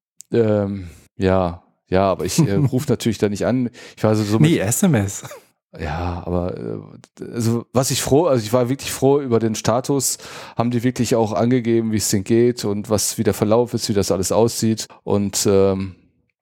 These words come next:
Speaker 1: ja, ich war froh, dass ich dann in dem Fall WhatsApp hatte.
Speaker 2: Na dann,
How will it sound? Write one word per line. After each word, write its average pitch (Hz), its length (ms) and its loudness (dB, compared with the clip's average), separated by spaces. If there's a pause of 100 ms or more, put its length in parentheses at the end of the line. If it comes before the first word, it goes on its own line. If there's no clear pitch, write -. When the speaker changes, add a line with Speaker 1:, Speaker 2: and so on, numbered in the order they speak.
(320)
Speaker 1:
ja, 98 120 4
ich 92 140 -2
war 95 80 4
froh, 110 220 0
dass 98 160 0
ich 95 180 -6
dann 101 240 2
in 98 100 -8
dem 98 160 0
Fall 95 240 -2
WhatsApp 92 340 -6
hatte. 92 340 -8 (460)
Speaker 2:
Na 127 160 2
dann, 95 320 0